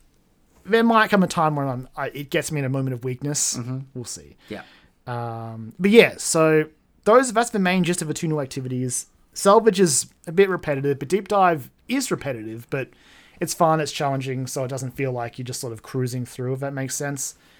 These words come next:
Speaker 1: Even though it's doing, even though the activities are sort of random and you do 'em enough, you can pick 'em, it's challenging enough, and the rewards at the end feel better than they do in Salvage.
Speaker 2: Okay, you, you're speaking to someone who, like,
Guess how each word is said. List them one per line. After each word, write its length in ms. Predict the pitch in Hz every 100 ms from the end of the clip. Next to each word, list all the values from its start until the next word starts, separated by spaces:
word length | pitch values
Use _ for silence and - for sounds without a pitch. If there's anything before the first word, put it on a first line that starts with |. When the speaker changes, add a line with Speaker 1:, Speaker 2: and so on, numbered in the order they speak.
| _ _ -
Speaker 1:
Even 220 | 160 156
though 140 | 143
it's 280 | 135 - - _ _ _ _ _ 143
doing, 440 | 180 165 143 127 _
even 200 | 226 240
though 80 | 247
the 120 | 214
activities 400 | 190 190 185 175
are 40 | -
sort 140 | 180
of 80 | 131
random 360 | 135 147 135 127
and 240 | 127 113 - -
you 100 | 135
do 180 | 127 143
'em 120 | 135
enough, 240 | 120 120 127
you 160 | 117 -
can 200 | 139 113
pick 240 | 226 220
'em, 200 | 107 110 _ _ _ _ _ _ _ -
it's 140 | -
challenging 520 | - 214 214 196 190
enough, 400 | 175 165 160 - -
and 220 | 151 143
the 60 | 139
rewards 480 | 139 127 143 160 175
at 60 |
the 140 | 151 139
end 160 | 139
feel 300 | 131 147 127 - -
better 400 | 127 - 107 104
than 100 | 120
they 80 | 117
do 140 | 120
in 80 | 113
Salvage. 580 | - 117 113 113 113 - _ - - -
Speaker 2:
Okay, 260 | 117 120 123
you, 180 | 131 127
you're 100 | 123
speaking 280 | - 165 165
to 40 |
someone 280 | 135 139 127
who, 180 | 123 113
like, 340 | 113 113 104